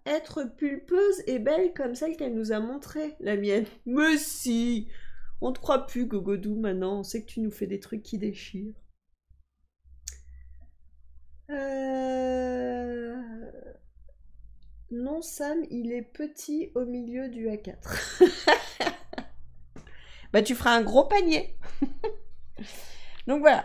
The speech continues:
pour la bouche, on va, hum, j'ai pas envie de la faire souriante. J'ai, ah, j-, en vrai, j'aime beaucoup les bouches comme ça, vous savez, où t'as vraiment le, le haut, euh...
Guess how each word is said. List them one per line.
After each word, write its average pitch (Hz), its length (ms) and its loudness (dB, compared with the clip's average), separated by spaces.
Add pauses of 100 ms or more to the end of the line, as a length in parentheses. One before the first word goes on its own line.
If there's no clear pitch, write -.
(140)
pour 415 160 8
la 403 180 10
bouche, 381 680 2
on 262 180 -2
va, 269 480 8
hum, 240 840 -4 (440)
j'ai 269 140 2
pas 370 140 4
envie 508 220 6
de 370 100 8
la 302 100 10
faire 302 260 2
souriante. 254 760 -2 (180)
J'ai, 233 280 -2
ah, 233 120 2
j-, - 160 -4
en 214 160 0
vrai, 220 320 -2 (380)
j'aime 208 320 2
beaucoup 262 300 -2
les 311 180 4
bouches 220 360 -2
comme 214 240 2
ça, 247 260 0
vous 262 100 -2
savez, 220 560 0
où 202 140 -2
t'as 214 200 2
vraiment 240 520 0
le, 202 500 0 (460)
le 208 280 2
haut, 254 300 2
euh... 202 320 2